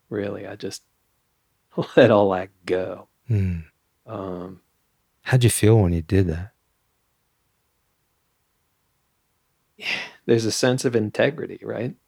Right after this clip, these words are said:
Speaker 1: You're coming back to yourself.
Speaker 2: Did it
Speaker 1: And
Speaker 2: feel empowering?
Speaker 1: Yeah, I would say empowering, maybe lighter.
Speaker 2: Mm-hmm.
Speaker 1: I mean, that, there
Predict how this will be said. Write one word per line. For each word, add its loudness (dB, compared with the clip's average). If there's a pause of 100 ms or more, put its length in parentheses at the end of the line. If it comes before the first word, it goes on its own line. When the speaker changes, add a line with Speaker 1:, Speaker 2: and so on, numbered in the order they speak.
(220)
Speaker 1:
You're -14
coming -6
back -4
to -10
yourself. -12 (920)
Speaker 2:
Did 6
it 10
Speaker 1:
And 6
Speaker 2:
feel 4
empowering? 2 (2750)
Speaker 1:
Yeah, 6 (100)
I 4
would 6
say 6
empowering, 4
maybe 6
lighter. 4 (500)
Speaker 2:
Mm-hmm. -4 (400)
Speaker 1:
I -2
mean, 2
that, -8 (1120)
there -6